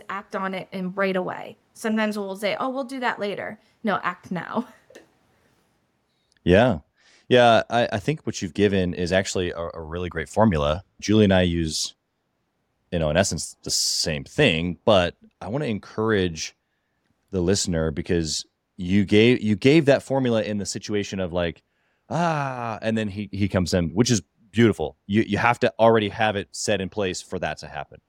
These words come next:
Speaker 2: Because in that moment, if you don't, if you don't know his needs and he doesn't know your needs,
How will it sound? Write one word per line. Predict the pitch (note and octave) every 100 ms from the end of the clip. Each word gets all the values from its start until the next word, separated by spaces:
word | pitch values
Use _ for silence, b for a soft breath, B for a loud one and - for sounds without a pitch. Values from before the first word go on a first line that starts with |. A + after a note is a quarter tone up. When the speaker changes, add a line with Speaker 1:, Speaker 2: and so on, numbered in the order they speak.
| _ b b b
Speaker 2:
Because | - - A#2
in | - C3+ B2+
that | A2+
moment, | A#2+ B2+ A2
if | G#2
you | G#2+
don't, | A2+ G#2+ - -
if | G2+ - -
you | G2 G2+ A2 A2+ A2
don't | G#2+ G2+
know | G#2
his | G2 G2
needs | G2 G2 F2+
and | E2
he | G#2
doesn't | F#2+ F2+
know | F2+
your | F2+ F#2+ G2
needs, | G2 F#2+ E2